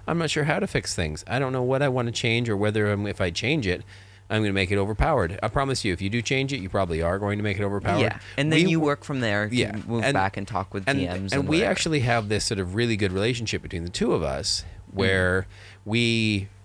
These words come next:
Speaker 1: we pitch ideas to each other all the time, and have been doing so for, uh, years now, that we've gone from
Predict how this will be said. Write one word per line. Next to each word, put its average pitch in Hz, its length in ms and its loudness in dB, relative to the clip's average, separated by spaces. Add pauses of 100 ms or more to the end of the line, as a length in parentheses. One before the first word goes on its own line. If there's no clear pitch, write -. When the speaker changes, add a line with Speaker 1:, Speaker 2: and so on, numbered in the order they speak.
(100)
Speaker 1:
we 120 200 0
pitch - 360 0
ideas 92 520 0
to 85 160 -6
each 78 160 -4
other 76 480 -4 (280)
all 110 220 2
the 90 80 0
time, 67 420 -8
and 92 100 -6
have 92 100 2
been 90 120 -2
doing 92 240 -2
so 87 220 -2
for, 73 460 -6 (340)
uh, 82 60 -6 (380)
years 92 500 0
now, 64 400 -8 (460)
that 95 420 0 (240)
we've 110 380 0
gone 123 340 2
from 82 580 -2